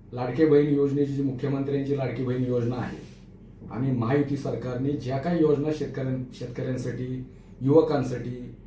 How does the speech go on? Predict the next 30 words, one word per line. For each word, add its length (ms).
उद-, 300
अ, 120
उद्योग 240
व्यवसायांसाठी 880
ज्या 120
त्यांनी 240
आणलेल्या 400
आहेत, 100
ह्या 520
सर्व 320
गोष्टींच्या 680
आधारावरती 640
महेशदादा 480
चिवटेंचाही 600
या 100
ठिकाणी 320
मी 100
आवर्जून 400
उल्लेख 260
करेल. 300
त्यांनी 240
त्यांची 380
प्रचंड 480
ताकद 340
या 120
ठिकाणी 320
दिग्विजय 380
भायांच्या 360
पाठीशी 360
लावली 260